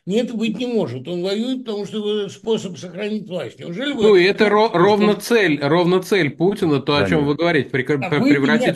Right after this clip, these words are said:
Speaker 1: даже
Speaker 2: Украину вот
Speaker 1: выбить
Speaker 2: в
Speaker 1: у него
Speaker 2: это.
Speaker 1: из рук этот козырь, вы ничего не добьётесь, потому что, ну,
Speaker 3: Хорошо, а
Speaker 1: хорошо,
Speaker 3: какая
Speaker 1: вы будете делать
Speaker 3: Хорошо.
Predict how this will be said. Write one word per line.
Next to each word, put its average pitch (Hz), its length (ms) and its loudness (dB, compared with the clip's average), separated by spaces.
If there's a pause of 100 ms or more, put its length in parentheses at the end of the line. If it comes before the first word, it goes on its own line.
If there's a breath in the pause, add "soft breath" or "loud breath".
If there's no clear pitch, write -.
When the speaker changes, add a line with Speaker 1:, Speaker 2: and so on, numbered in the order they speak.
Speaker 1:
даже - 0 -
Speaker 2:
Украину 120 320 4
вот 220 140 4
Speaker 1:
выбить 220 100 -2
Speaker 2:
в 147 60 0
Speaker 1:
у 165 40 4
него 185 140 2
Speaker 2:
это. 240 120 0
Speaker 1:
из - 100 -2
рук 240 240 -2
этот 202 260 -4
козырь, 233 400 0
вы 196 140 -2
ничего 208 340 -4
не 220 140 -2
добьётесь, 226 640 -6
потому 180 320 -10
что, 196 200 -6
ну, - 120 -8
Speaker 3:
Хорошо, - 320 0
а - 40 4
Speaker 1:
хорошо, - 200 2
Speaker 3:
какая 160 300 2
Speaker 1:
вы - 60 -4
будете - 200 -10
делать 247 240 0
Speaker 3:
Хорошо. 180 180 -4